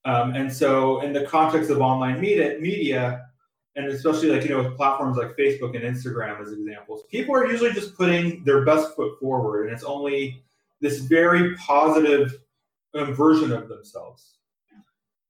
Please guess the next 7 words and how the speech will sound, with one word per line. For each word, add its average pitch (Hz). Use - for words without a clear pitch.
Um, 131
and, 139
and 143
the 135
problem 220
with 135
that, 120